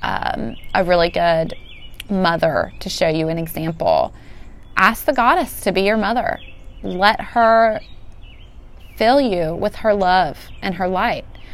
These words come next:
Let her wrap you up in that light energy.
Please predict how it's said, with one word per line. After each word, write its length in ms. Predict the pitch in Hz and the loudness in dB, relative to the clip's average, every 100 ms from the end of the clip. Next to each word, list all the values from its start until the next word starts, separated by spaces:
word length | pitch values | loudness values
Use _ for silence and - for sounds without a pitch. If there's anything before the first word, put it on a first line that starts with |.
| - | -4
Let 200 | 214 214 | 0 0
her 220 | - 240 | 2 2
wrap 440 | 208 180 190 226 233 | 2 0 0 0 -2
you 160 | 214 | 0
up 400 | 214 233 - - - - - - | 2 2 0 -6 -18 -18 -16 -6
in 160 | 185 190 | -2 0
that 180 | 180 190 | 0 4
light 200 | 185 - | 2 2
energy. 640 | 190 190 185 - - - | -2 -2 -4 -6 -12 -12